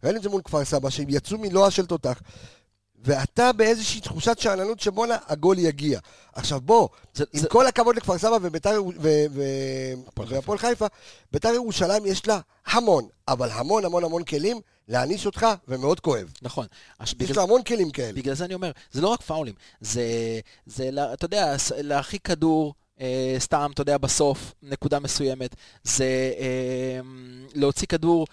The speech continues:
Speaker 2: החוצה, לבזבז את הזמן, לזייף פציעה, השוער מחזיק יותר זמן עם הכדור, דברים כאלה שעוזרים לך לעבור את הדקות לחץ, שישים וחמש, שבעים וחמש, את הדקות האלה,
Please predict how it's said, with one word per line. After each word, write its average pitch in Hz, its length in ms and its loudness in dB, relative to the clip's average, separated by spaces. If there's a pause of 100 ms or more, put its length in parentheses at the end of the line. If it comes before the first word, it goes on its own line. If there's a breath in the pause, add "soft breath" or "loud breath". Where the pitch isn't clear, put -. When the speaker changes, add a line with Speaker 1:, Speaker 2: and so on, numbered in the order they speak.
(160 soft breath)
Speaker 2:
החוצה, 160 460 0
לבזבז 139 440 0
את 160 120 -8
הזמן, 143 380 -4 (100)
לזייף 151 380 2
פציעה, 147 440 -2
השוער 160 300 0
מחזיק 156 300 -8
יותר 156 180 -4
זמן 147 200 -6
עם 147 80 -10
הכדור, 143 280 -4 (380 loud breath)
דברים 165 320 -2
כאלה 226 300 -2
שעוזרים 156 680 -4
לך 190 240 -8 (340 soft breath)
לעבור 117 540 -4
את - 120 -10
הדקות 120 420 -10
לחץ, 113 340 -12
שישים 156 360 -6
וחמש, 143 480 -10
שבעים 127 240 -10
וחמש, 143 320 -10
את - 80 -12
הדקות 120 360 -10
האלה, 143 260 -6